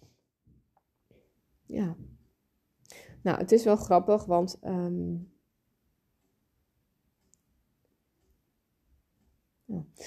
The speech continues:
Het is wel grappig, want afgelopen vrijdag heb ik voor de Academie voor Holistisch Coaching een, eh, ja, interview gehad. Dus daarbij werd ik, ehm,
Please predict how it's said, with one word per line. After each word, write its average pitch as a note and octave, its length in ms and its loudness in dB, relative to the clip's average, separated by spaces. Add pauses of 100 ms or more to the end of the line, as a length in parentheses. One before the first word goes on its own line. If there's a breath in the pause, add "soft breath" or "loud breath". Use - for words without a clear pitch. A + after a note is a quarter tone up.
(680 loud breath)
Het G#3 140 0
is A3+ 120 6
wel G#3 100 4
grappig, G3 380 -2
want G3 260 -2
afgelopen F#3 760 -2
vrijdag F#3 500 0
heb G3 140 -10
ik F#3 120 -10
voor G3 180 -8
de F#3+ 100 -6
Academie F#3 600 0
voor - 140 -10
Holistisch F3 480 -4
Coaching F3 520 -2
een, F3+ 160 -8
eh, F3 540 -12 (480 soft breath)
ja, E3+ 220 -8
interview G#3+ 540 2
gehad. F#3+ 540 -2 (320 soft breath)
Dus F#3 160 -4
daarbij E3+ 600 0
werd F#3+ 220 4
ik, D#3+ 420 0
ehm, E3 480 -6